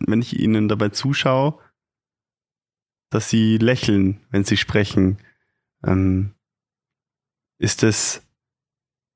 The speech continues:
wahrscheinlich ein Prozess, oder? Dass man jetzt darüber sprechen kann und vielleicht es auch als, als, ja, eine Art Erlösung vielleicht dann auch ansieht, die Ihre Frau durchgemacht hat? Oder wie, wie bewerten Sie das für sich grad ganz persönlich?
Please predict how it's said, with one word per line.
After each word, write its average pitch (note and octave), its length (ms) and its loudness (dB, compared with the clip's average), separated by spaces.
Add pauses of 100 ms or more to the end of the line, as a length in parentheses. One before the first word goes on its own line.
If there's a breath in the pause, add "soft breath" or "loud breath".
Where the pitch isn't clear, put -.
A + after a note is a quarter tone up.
(140)
wahrscheinlich A2+ 360 0
ein A2 100 2
Prozess, A2+ 500 -2
oder? G#2 280 2
Dass - 300 -4
man G#2 600 2 (720 soft breath)
jetzt - 360 -4 (100)
darüber A2 480 0
sprechen A#2+ 440 0
kann A#2+ 380 2
und G#2+ 280 0
vielleicht G#2+ 480 0
es A2+ 100 -4
auch A2+ 220 -2
als, G2+ 280 -2
als, - 440 -4
ja, G#2+ 400 -2 (240)
eine G#2+ 160 0
Art A2 200 0
Erlösung B2+ 600 2
vielleicht B2+ 300 0
dann B2 100 2
auch B2+ 140 0
ansieht, C3+ 640 0 (360)
die - 80 2
Ihre B2 140 2
Frau B2 200 -2
durchgemacht C#3 580 0
hat? D3 160 0
Oder A2 200 0
wie, G#2+ 400 0 (1120)
wie A2+ 100 0
bewerten G#2+ 440 0
Sie - 180 -4
das G2 160 0
für - 160 -4
sich - 300 -2
grad - 280 -4
ganz G2 200 -2
persönlich? G2+ 680 -2